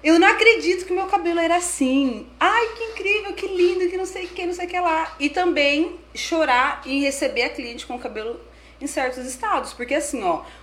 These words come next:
o alisamento, quando eu comecei a trabalhar com cacho, eu pensava na questão de estética, vou ser bem sincera,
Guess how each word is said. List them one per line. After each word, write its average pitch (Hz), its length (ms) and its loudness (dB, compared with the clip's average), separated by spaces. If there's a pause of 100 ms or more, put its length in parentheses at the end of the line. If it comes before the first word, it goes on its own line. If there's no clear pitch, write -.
o 190 60 0
alisamento, 240 960 0
quando 339 220 2
eu 359 80 -2
comecei 196 680 -2
a 160 140 -2
trabalhar 147 380 -8
com 143 120 -12
cacho, 160 520 -4 (480)
eu 175 100 -4
pensava 196 300 -4
na 196 80 -2
questão 214 260 -10
de 220 60 -12
estética, - 460 -6
vou 175 80 -8
ser 202 100 -8
bem 240 140 -6
sincera, 269 500 -4